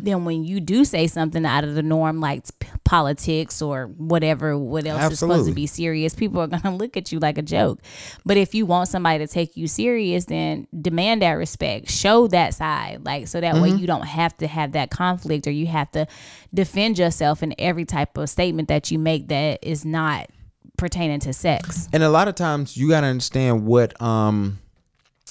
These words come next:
Speaker 2: every social media network don't deserve, um, every s-, every social media network that you're on has a different audience.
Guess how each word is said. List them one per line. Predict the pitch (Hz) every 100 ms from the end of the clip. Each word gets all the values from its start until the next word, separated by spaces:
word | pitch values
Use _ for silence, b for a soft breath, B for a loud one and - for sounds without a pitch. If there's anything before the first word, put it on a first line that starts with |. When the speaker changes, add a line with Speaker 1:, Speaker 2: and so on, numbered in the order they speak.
| - - - - _ _ _ _ _ _ _ _ _ _ _ _ _ _ _ _ _ 139
Speaker 2:
every | 165 170
social | 165 160 147
media | 147 143
network | 131 120 117 110 - _
don't | 110 110
deserve, | 101 107 104 98 92 - _ _ 98
um, | 92 85 80 78 _ _ _ -
every | 143 156
s-, | 139 - - _
every | 139 147
social | 143 139 131 120
media | 117 110
network | 104 95 92
that | 90 -
you're | 87
on | 92 92 87
has | 92 87
a |
different | 85 85 -
audience. | 80 71 - -